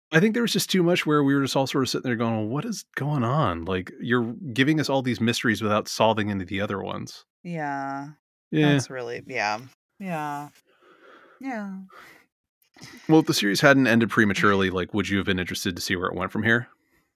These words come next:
Speaker 2: Marginally?
Speaker 1: <laughs> Maybe?
Speaker 2: Like, mm, like, I did wanna figure out who these beings were, like,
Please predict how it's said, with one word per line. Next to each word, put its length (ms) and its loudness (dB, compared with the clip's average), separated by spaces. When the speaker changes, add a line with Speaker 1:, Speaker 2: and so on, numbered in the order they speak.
Speaker 2:
Marginally? 800 -6
Speaker 1:
<laughs> 160 0
Maybe? 760 6
Speaker 2:
Like, 160 0
mm, 160 -10
like, 260 -4
I 140 2
did 240 -6
wanna 220 -2
figure 300 -2
out 280 2
who 160 -8
these 260 -10
beings 560 -16
were, 440 -6
like, 320 -4